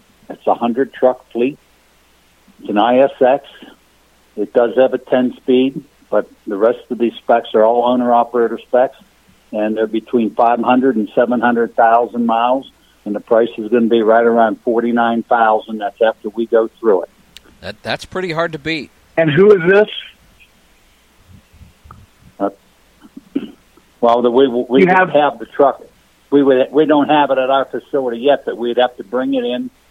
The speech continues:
Speaker 1: and do the emissions tune-up and set the E C M for your specs and put the Dorothy on it. And these trucks are
Speaker 3: And
Speaker 1: very
Speaker 3: who
Speaker 1: clean, very well maintained.
Speaker 3: And who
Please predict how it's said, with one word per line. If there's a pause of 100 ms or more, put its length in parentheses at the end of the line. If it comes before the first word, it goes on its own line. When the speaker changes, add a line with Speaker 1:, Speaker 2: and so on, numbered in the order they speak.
(260)
Speaker 1:
and
do
the
emissions
tune-up (920)
and
set
the
E
C
M
for (360)
your
specs (720)
and
put
the
Dorothy
on
it. (1700)
And
these
trucks
are
Speaker 3:
And
Speaker 1:
very
Speaker 3:
who
Speaker 1:
clean,
very
well
maintained. (1300)
Speaker 3:
And
who